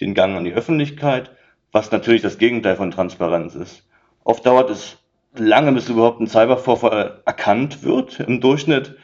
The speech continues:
erst nach ungefähr zweihundert Tagen. Das ist natürlich eine erschreckende Zahl.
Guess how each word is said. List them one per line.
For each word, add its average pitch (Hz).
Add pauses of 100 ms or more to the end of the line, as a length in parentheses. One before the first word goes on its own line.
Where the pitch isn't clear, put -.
(460)
erst 117
nach 107
ungefähr 117
zweihundert 104
Tagen. 147 (280)
Das 104
ist 107
natürlich 110
eine -
erschreckende 113
Zahl. 123